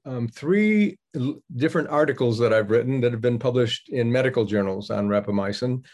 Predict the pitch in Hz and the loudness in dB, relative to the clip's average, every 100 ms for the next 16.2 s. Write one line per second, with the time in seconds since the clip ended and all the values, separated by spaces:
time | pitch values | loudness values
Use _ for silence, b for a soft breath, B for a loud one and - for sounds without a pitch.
0 | b b - 110 107 104 104 107 151 120 | b b -10 -6 -4 -2 0 -2 0 0
1 | 127 117 127 123 120 120 113 107 139 143 | 0 0 0 0 0 0 0 2 2 2
2 | 139 131 135 131 131 131 117 B B B | 2 2 2 2 2 0 -4 B B B
3 | 117 113 113 113 113 113 110 104 107 - | -2 0 2 4 2 2 -2 -2 -6 -4
4 | 117 110 113 - 117 107 104 104 101 98 | -2 0 0 0 0 2 2 2 0 0
5 | 107 127 113 123 117 107 131 139 135 135 | 0 0 2 2 2 2 2 2 2 0
6 | 135 131 b b b _ 113 117 107 - | 2 -2 b b b _ -2 0 0 2
7 | 151 160 156 120 135 135 127 131 123 120 | 4 4 2 0 0 0 0 0 2 2
8 | 120 127 127 123 123 117 117 120 120 120 | 2 4 2 2 2 0 0 0 2 0
9 | 110 107 113 123 - 117 117 107 104 104 | 0 2 0 -2 -2 -2 0 2 2 2
10 | 101 98 90 110 - B B B B _ | -2 -4 -8 -12 -18 B B B B _
11 | 185 120 117 - - - - 113 - 151 | -8 -4 -4 -6 -16 -14 -6 -6 -2 0
12 | 214 208 180 170 160 160 - 139 127 - | 0 0 0 2 2 0 -2 -4 -4 -2
13 | 127 127 156 175 127 117 123 151 147 - | 2 4 4 4 2 2 2 2 -2 -2
14 | 113 101 123 214 208 - 120 123 123 120 | -4 0 2 2 0 -4 -2 -2 -2 -2
15 | 135 139 - 120 110 - 143 151 156 220 | -2 -2 -2 -2 0 2 2 2 0 -2
16 | - | -8